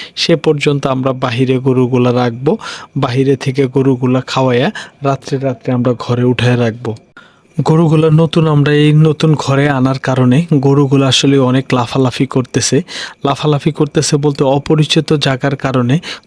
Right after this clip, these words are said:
গরুগুলা কিন্তু খুবই ছটফট করতেছে। গরুগুলা কিন্তু আমাদের আসলে কয়েকদিনের মধ্যে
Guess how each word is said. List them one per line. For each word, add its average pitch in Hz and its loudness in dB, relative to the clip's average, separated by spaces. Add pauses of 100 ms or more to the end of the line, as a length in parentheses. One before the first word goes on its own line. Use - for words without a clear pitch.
গরুগুলা 135 2
কিন্তু 131 -2
খুবই 156 0
ছটফট 139 -4
করতেছে। 135 -2 (420)
গরুগুলা 160 2
কিন্তু 156 0
আমাদের 147 2 (400)
আসলে 139 2 (180)
কয়েকদিনের 160 2
মধ্যে 143 2